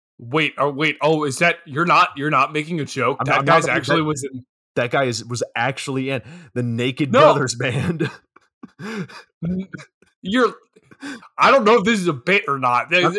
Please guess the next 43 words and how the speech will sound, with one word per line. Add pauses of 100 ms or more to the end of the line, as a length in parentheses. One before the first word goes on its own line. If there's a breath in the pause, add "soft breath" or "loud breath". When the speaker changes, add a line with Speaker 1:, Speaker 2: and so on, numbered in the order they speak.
Speaker 1:
Are
Speaker 2:
it's
Speaker 1:
you,
Speaker 2:
not,
Speaker 1:
are
you
Speaker 2:
I,
Speaker 1:
being
Speaker 2:
I'm
Speaker 1:
serious?
Speaker 2:
dead, (160)
I'm
dead
serious. (220)
This
guy (340 loud breath)
was
the
drummer
in
the
Naked
Brothers
Band. (340)
If
anyone
remembers
that, (220 soft breath)
the
old (300)
T
V
show
from
the, (180)
from (360)
two
thousand
seven
to
two
thousand
nine.